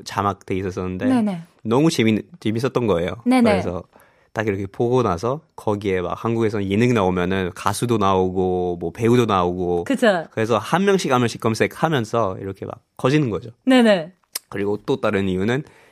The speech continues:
Speaker 1: 미보이였어요. 그래서 미보이도 한국은 너무 유명하니까
Speaker 2: 그쵸,
Speaker 1: 특히
Speaker 2: 네.
Speaker 1: 그때 내가 그때 시작했을 때
Speaker 2: 네.
Speaker 1: 미보이 엄청 막 뜬 거예요.
Speaker 2: 네네.
Speaker 1: 그때 세계적으로 거의 일 위, 이 위, 일 위 계속 이렇게 하다가
Speaker 2: 네네.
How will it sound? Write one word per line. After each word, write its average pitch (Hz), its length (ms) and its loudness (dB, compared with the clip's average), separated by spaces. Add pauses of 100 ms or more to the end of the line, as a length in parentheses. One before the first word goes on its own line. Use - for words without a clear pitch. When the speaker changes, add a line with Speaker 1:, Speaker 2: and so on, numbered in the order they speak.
Speaker 1:
미보이였어요. 120 800 2
그래서 - 260 -8
미보이도 131 760 4 (300)
한국은 110 480 0
너무 139 360 4
유명하니까 104 840 2
Speaker 2:
그쵸, 185 380 -10
Speaker 1:
특히 170 180 -6
Speaker 2:
네. 170 140 -4
Speaker 1:
그때 147 320 0
내가 117 200 2
그때 139 320 0
시작했을 135 580 0
때 185 320 0
Speaker 2:
네. 214 460 -2
Speaker 1:
미보이 131 360 4
엄청 113 320 2
막 - 300 -4 (200)
뜬 202 140 4
거예요. 101 360 2
Speaker 2:
네네. 214 540 4
Speaker 1:
그때 - 240 -4
세계적으로 127 460 2
거의 104 340 0
일 120 220 2
위, 135 120 0
이 107 160 0
위, 120 140 0
일 107 240 -4
위 113 80 -4
계속 110 320 -4
이렇게 98 300 -2
하다가 247 280 2
Speaker 2:
네네. 123 300 0